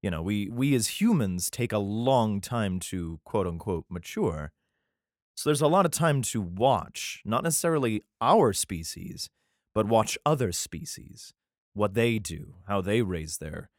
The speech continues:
their young, et cetera. Um, so I, I have a very bonkers book, and I very much wanna hear,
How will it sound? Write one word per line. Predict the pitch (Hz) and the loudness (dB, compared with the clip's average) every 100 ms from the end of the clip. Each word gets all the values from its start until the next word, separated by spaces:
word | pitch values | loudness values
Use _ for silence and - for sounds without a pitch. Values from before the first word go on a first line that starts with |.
| _ - | _ -6
their | 92 | -4
young, | 78 87 76 71 - - _ | -2 -4 -4 -8 -16 -20 _
et | 85 - | -12 -10
cetera. | 82 76 71 73 - _ _ _ _ _ _ - | -10 -10 -14 -18 -20 _ _ _ _ _ _ -6
Um, | 90 90 80 73 73 73 - _ _ _ _ _ - | -2 0 -2 -4 -8 -12 -18 _ _ _ _ _ -4
so | 175 156 143 | 0 0 0
I, | - 151 | 0 0
I | 156 160 | 2 0
have | 165 175 160 | 2 2 4
a | |
very | 135 139 117 | 4 4 4
bonkers | 107 92 92 82 | 2 0 -4 -6
book, | 82 78 | -6 -4
and | 104 | 0
I | 117 | 2
very | 123 185 180 | 4 4 6
much | 127 117 | 2 0
wanna | 117 98 | 0 -2
hear, | 90 92 78 73 | -2 -4 -4 -8